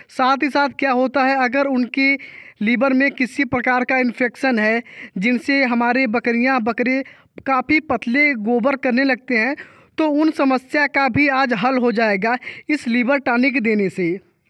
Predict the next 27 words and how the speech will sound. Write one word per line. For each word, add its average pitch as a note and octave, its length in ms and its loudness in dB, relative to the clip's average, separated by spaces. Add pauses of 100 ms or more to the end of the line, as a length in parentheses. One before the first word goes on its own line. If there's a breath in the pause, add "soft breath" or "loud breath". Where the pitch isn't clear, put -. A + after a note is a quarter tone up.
(800 loud breath)
देते A#3+ 380 0
कैसे C#4 300 -2
हैं C#4 200 2
आप C4 260 2
इस C4+ 160 -2
वीडियो B3 380 0
में B3+ 160 0
देख A#3 180 -2
सकते - 300 -6
हो। A3 180 0
एक C4 200 -4 (120)
दस C4+ 240 -2
एम C4 160 0
एल C4+ 100 -2
का C4 160 -4
डिस्पोजल A#3 600 -4
लेके A3+ 340 -4 (420 loud breath)
आसानी C4 500 0
से D4+ 220 -2
इन C#4+ 200 0
बकरियों B3+ 500 -2
को D4 200 -2
दिया A3 320 -2
जा F#3+ 180 -2
रहा G3 100 0
है। A3 60 -2
आप A3+ 120 -2